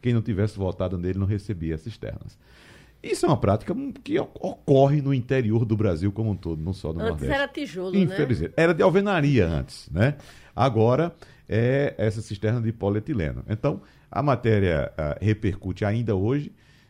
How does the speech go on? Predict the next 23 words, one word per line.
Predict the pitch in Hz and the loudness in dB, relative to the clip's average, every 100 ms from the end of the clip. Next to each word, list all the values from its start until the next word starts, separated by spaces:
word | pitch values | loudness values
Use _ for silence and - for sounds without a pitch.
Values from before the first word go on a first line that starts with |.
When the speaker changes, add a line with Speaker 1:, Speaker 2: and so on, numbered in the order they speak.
| - | -6
Speaker 1:
dizendo | 101 117 104 | -2 0 -2
que | 131 | 0
esse | 151 - | 0 -2
programa | - 120 98 95 85 76 - | -2 0 2 0 0 -4 -8
de | 95 | -8
cisternas | 95 - - 78 80 | -10 -8 -4 -4 -4
foi | - - 190 | -10 2 2
desmontado, | 147 110 98 107 110 120 123 143 | 4 -2 -2 -2 0 2 2 0
favorecendo | - 180 156 156 - 113 127 139 - - - | -2 -2 0 -4 -2 -4 -4 -8 -18 -20 -6
o | 156 | -2
uso | 175 233 247 160 170 | 0 2 0 0 -4
político | - 147 113 107 - | -2 0 2 0 -4
tanto | 117 113 - | -6 -4 -2
do | 123 | -6
programa | - 123 110 120 | -2 0 0 -2
quanto | 123 139 131 | -4 -4 -4
também | 127 98 113 | -4 0 0
de | 110 117 | -2 -2
emendas. | 147 92 104 120 120 | -2 0 0 0 -4
Mais | 76 104 165 185 | -2 2 2 2
um | 180 | 0
assunto | 139 - 139 131 | -2 -2 -6 -4
aqui | 113 - 127 | -4 -4 -10